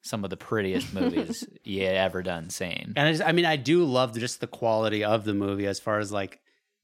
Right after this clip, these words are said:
Speaker 3: he's, like, the master at just doing all these short sorts of shots that just, like, follow things.
Speaker 2: Mm-hmm.
Speaker 3: Like, n-, no shot is just, like,
Speaker 1: Mm-hmm.
Speaker 3: a boring, like, whatever, whatever. Like,
Speaker 1: Mm-hmm.
Speaker 3: everything is, like,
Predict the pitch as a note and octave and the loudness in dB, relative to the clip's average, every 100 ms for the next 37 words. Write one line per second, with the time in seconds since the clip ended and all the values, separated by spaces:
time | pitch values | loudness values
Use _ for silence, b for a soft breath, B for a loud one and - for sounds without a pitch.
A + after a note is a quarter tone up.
0 | _ D3 C#3+ D#3+ D3 A#2+ A#2+ A#2+ - A2 | _ -2 2 2 4 4 4 4 -2 -4
1 | G2+ A2 - A#2 A2 - A#2 A#2 A2+ - | -4 -8 -2 -2 -2 -2 0 0 -4 -4
2 | B2 - B2+ A#2+ A#2+ - B2 G#2+ - B2 | -6 -4 -6 -4 -6 -4 -2 -2 -2 -6
3 | G#2 G#2+ A#2 - A#2 G#2+ A#2 A#2 C3+ C3 | -6 -6 -6 -4 0 2 2 0 2 2
4 | C#3 C3+ - A3 G#3 F#3 G#3+ - C3 D3 | 0 -4 -8 -6 -6 -6 -8 -4 -4 -2
5 | D3 D#3+ D3 D3+ E3 - B2+ B2 A#2+ G#2+ | -6 -2 2 4 4 4 2 2 0 -2
6 | A2 A#2 A2 G#2 G#2+ A2 A2 G#2+ G#2 G2+ | -2 0 -2 -2 0 2 2 0 -2 -2
7 | F#2+ F#2+ - - _ _ _ _ _ - | -2 -4 -8 -18 _ _ _ _ _ -8
8 | A2+ G#2+ A2 A2+ A#2 A#2+ C3 A#2+ A2 A#2 | -2 0 2 2 4 4 2 0 0 -4
9 | G2+ G2+ G2+ D3 C#3+ D3 B2+ A2+ | -4 0 2 2 2 0 0 -2